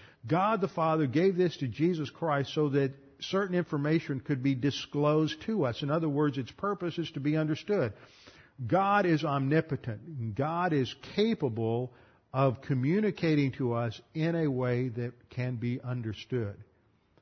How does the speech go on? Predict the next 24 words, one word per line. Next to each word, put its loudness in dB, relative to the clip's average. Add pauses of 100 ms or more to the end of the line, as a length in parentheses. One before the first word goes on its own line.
The -12
purpose -6
here 0
is -2
that 0 (380)
it 0
is 0
not -2
guesswork. 0 (1400)
Third, 8
he 6
communicates 4
it. -8 (540)
Uh, 2 (160)
semino. 6 (540)
He, 0
in -2
the -2
second 0
part 0
of -2
verse -2
one, 0
he, 2